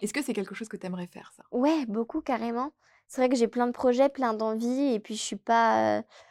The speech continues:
Speaker 2: forcément fermée aussi, tu sais, dans ce monde-là, ça dépend vraiment des gens sur qui tu tombes, des rencontres que tu fais. Des fois, tu, tu vas avoir une proposition que t'attendais pas du tout, que tu, que au premier abord, tu te dis, « Putain, mais je peux vraiment faire ça, tu vois, est-ce que j'en ai les capacités, est-ce que j'en ai envie ? »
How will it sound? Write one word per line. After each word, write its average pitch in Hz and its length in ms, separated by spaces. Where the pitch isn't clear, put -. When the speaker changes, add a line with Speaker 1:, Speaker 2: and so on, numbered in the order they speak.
Speaker 2:
forcément 220 460
fermée 233 420
aussi, 220 200
tu - 100
sais, 226 120
dans 214 140
ce - 140
monde-là, 214 240
ça 226 140
dépend 220 280
vraiment 214 520
des 60 340
gens - 160
sur - 160
qui - 140
tu - 100
tombes, 240 340
des 220 100
rencontres 226 380
que 233 60
tu 226 180
fais. 226 320
Des 202 120
fois, 233 240
tu, 208 280
tu - 160
vas 185 120
avoir 190 280
une 202 200
proposition 208 680
que - 80
t'attendais 190 360
pas 277 160
du 311 120
tout, 277 240
que - 80
tu, 208 400
que - 120
au 208 160
premier 240 300
abord, 233 220
tu - 100
te 226 40
dis, « 220 300
Putain, 233 220
mais 220 100
je - 80
peux 190 80
vraiment 214 280
faire - 220
ça, 311 180
tu - 60
vois, 240 80
est-ce 240 100
que - 80
j'en 214 100
ai 202 60
les 202 80
capacités, 220 520
est-ce 277 120
que - 100
j'en 208 120
ai 196 140
envie ? » 226 320